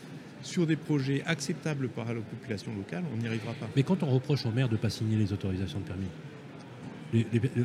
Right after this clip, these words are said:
Speaker 2: les autorisations d'urbanisme, est-ce qu'on a raison ? Et est-ce que vous dites, comme beaucoup aujourd'hui, en disant, euh, ce sont les élus locaux qui, à cause du refus, de la résistance de leurs administrés, ne veulent plus construire ? Ou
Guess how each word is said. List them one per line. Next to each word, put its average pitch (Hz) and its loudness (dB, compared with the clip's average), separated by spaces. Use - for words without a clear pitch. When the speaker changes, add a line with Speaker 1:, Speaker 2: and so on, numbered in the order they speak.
Speaker 2:
les 110 0
autorisations 110 0
d'urbanisme, 101 2
est-ce - 4
qu'on 147 4
a 131 6
raison ? 131 4
Et 123 8
est-ce 139 8
que 127 6
vous 110 6
dites, 180 2
comme 113 6
beaucoup 131 8
aujourd'hui, 117 6
en 170 4
disant, 151 6
euh, 104 4
ce 151 4
sont 175 6
les 135 6
élus 131 8
locaux 127 6
qui, 147 4
à 135 6
cause 151 6
du 107 4
refus, 151 6
de 113 2
la 117 4
résistance 147 4
de 123 4
leurs 113 4
administrés, 117 4
ne 127 10
veulent 131 8
plus 180 4
construire ? 123 2
Ou 190 12